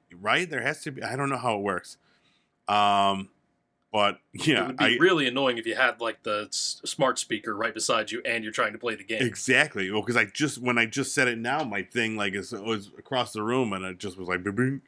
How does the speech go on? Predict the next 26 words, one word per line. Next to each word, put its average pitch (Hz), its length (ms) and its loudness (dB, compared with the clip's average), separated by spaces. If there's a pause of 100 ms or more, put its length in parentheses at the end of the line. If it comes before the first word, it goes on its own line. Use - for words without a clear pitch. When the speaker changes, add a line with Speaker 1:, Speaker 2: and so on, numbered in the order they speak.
Speaker 1:
and 98 80 -4
I'm 92 120 -4
like, 92 140 -8
"No, 175 360 2 (380)
I - 40 -4
don't 113 80 0
Speaker 2:
Dead 170 120 8
Speaker 1:
want 151 140 2
Speaker 2:
Island 165 180 2
Speaker 1:
you. - 40 0
Speaker 2:
two, 208 140 0
Speaker 1:
Go 117 60 2
Speaker 2:
order. 127 240 4
Speaker 1:
away." 113 180 4 (720)
Exactly. 110 720 2
Yes. 113 500 4 (360)
Yes. 95 440 -6
But, 101 200 0
um, 98 260 0 (560)
yeah, 170 240 6 (140)
it's 131 160 0
interesting. 120 360 2
I, 98 220 2 (100)
I 110 100 2
wanna 113 280 2
see 107 320 -2